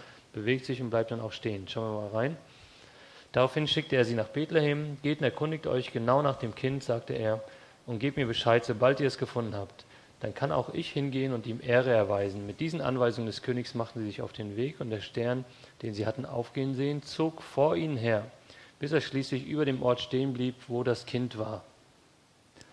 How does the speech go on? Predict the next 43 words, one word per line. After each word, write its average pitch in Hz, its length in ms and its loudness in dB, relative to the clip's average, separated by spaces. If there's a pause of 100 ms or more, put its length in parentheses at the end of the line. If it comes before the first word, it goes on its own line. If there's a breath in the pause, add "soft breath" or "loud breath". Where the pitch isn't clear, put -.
(320 loud breath)
Als 135 140 0
sie 143 80 2
den 127 140 4
Stern 120 300 2
sahen, 135 340 8
waren 127 180 8
sie 117 100 -2
überglücklich. 139 720 0
Sie 123 180 -6
gingen 143 240 -2
in 135 120 -2
das 113 200 0
Haus 147 260 6
und 123 80 -4
fanden 127 300 -2
dort 117 220 0
das - 140 -6
Kind 151 240 -4
und 131 80 -2
seine 107 200 0
Mutter 120 240 -2
Maria. 120 460 0 (580 loud breath)
Da 110 120 2
warfen 127 320 6
sie 120 60 0
sich 113 160 -2
vor 117 160 0
ihm 110 100 0
nieder 127 240 0
und 113 100 -2
erwiesen 123 400 0
ihm 120 160 -4
Ehre. 104 300 -2 (480 loud breath)
Dann 113 160 -4
holten 151 300 0
sie 131 100 0
die 120 120 -2
Schätze - 360 0
hervor, 120 360 2
die 117 100 0
sie 110 100 -2
mitgebracht 120 560 -4
hatten, 117 320 -4